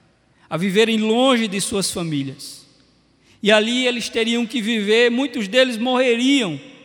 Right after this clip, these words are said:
porque não conseguiam ter a sua saúde restaurada. E dez homens leprosos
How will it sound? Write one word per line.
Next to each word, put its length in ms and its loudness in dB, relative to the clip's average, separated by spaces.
porque 440 -2
não 560 -4
conseguiam 800 -2
ter 360 -2
a 80 0
sua 220 -6
saúde 420 -2
restaurada. 720 -6
E 140 -10
dez 500 2
homens 380 2
leprosos 880 -6